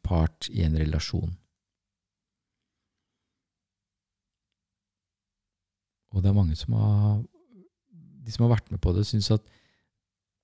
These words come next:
det er veldig fint å kunne bruke mer tid enn sånn enkelttimer da, som vi gjør vanligvis,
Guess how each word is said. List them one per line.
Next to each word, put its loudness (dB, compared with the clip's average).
det 2
er 4
veldig 2
fint -4
å 0
kunne 0
bruke -2
mer 2
tid 0
enn 2
sånn 0
enkelttimer -2
da, -8
som -4
vi 0
gjør 2
vanligvis, -2